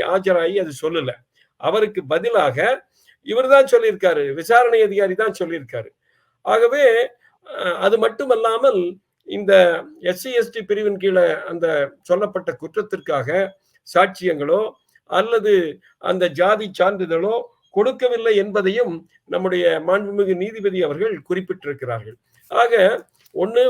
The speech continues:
ஊழல் சம்பந்தமான விஷயத்துக்கும் ஆதாரங்கள்,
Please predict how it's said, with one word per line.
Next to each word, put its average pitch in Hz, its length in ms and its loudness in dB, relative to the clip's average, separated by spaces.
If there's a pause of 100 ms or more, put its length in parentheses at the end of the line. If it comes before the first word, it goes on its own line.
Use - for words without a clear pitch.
ஊழல் 233 340 2
சம்பந்தமான 233 600 -2 (680)
விஷயத்துக்கும் 233 680 -4 (360)
ஆதாரங்கள், 220 600 2